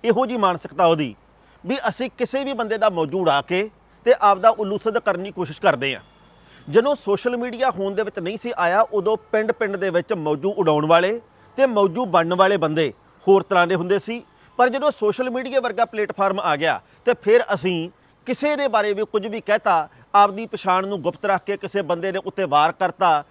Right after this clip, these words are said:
ਉਹਦੀ ਅਸੀਂ ਕਿਰਦਾਰ ਕੁਸ਼ੀ ਕਰਤੀ, ਕਿਸੇ ਦੇ ਬਾਰੇ ਗੰਦ ਬਕ ਦਿੱਤਾ, ਕਦੇ ਕੁਛ ਕਹਿਤਾ, ਕਦੇ ਕੁਛ ਕਹਿਤਾ, ਕਿਸੇ ਨੂੰ ਫੂਕ ਸ਼ਕਾਤ ਕੇ ਐਵੇਂ ਹੀ ਸਿਖਰ ਦੇ ਉੱਤੇ ਪਹੁੰਚਾਤਾ, ਕਿਸੇ ਚੰਗੇ ਭਲੇ ਬੰਦੇ ਦੀ ਆਪਾਂ ਐਵੇਂ ਮੱਟੀ ਪੱਟਣੀ ਸ਼ੁਰੂ ਕਰਤੀ। ਇਹ ਸਾਡੇ ਸੁਭਾਅ ਦੇ ਵਿੱਚ ਆ, ਪੰਜਾਬੀ ਆਰ ਲੱਗੇ ਰਹਿੰਦੇ ਇਸ ਗੱਲ ਨੂੰ।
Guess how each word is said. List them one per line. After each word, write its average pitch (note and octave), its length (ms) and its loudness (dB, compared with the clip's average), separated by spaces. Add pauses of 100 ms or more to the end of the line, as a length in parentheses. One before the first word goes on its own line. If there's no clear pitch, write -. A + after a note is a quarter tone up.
(200)
ਉਹਦੀ A#3 280 2
ਅਸੀਂ - 240 -4
ਕਿਰਦਾਰ F3+ 340 2
ਕੁਸ਼ੀ G3 260 -8
ਕਰਤੀ, F#3+ 380 -4
ਕਿਸੇ G3 240 -6
ਦੇ F#3+ 100 0
ਬਾਰੇ F3+ 220 0
ਗੰਦ D#3+ 260 -2
ਬਕ E3+ 220 -2
ਦਿੱਤਾ, F#3 320 0
ਕਦੇ F3 200 -2
ਕੁਛ G3 280 -6
ਕਹਿਤਾ, F#3+ 260 -2
ਕਦੇ F3 200 -2
ਕੁਛ F#3 200 -8
ਕਹਿਤਾ, F#3 420 0 (300)
ਕਿਸੇ A#3+ 220 4
ਨੂੰ A#3 200 -4
ਫੂਕ G#3+ 260 -4
ਸ਼ਕਾਤ G3+ 380 0
ਕੇ G#3+ 280 -4
ਐਵੇਂ G3+ 180 0
ਹੀ A#3+ 60 -6
ਸਿਖਰ - 260 -6
ਦੇ G3+ 100 -2
ਉੱਤੇ G3+ 160 -4
ਪਹੁੰਚਾਤਾ, F3+ 540 2 (260)
ਕਿਸੇ B3 220 4
ਚੰਗੇ A#3+ 340 2
ਭਲੇ G3+ 260 0
ਬੰਦੇ G3 240 0
ਦੀ F#3+ 140 -6
ਆਪਾਂ G#3 240 2
ਐਵੇਂ G#3 240 -2
ਮੱਟੀ G3+ 240 -6
ਪੱਟਣੀ F3+ 300 -6
ਸ਼ੁਰੂ G#3+ 200 -6
ਕਰਤੀ। E3 420 -2 (240)
ਇਹ B3+ 100 0
ਸਾਡੇ A3+ 260 -2
ਸੁਭਾਅ A3+ 380 0
ਦੇ D#3+ 100 -6
ਵਿੱਚ F#3 200 -6
ਆ, A#3+ 60 0
ਪੰਜਾਬੀ F#3+ 560 -4
ਆਰ B3 200 4
ਲੱਗੇ D#3+ 240 -2
ਰਹਿੰਦੇ G3 200 -2
ਇਸ G3 220 -6
ਗੱਲ E3 200 0
ਨੂੰ। A#2 120 -10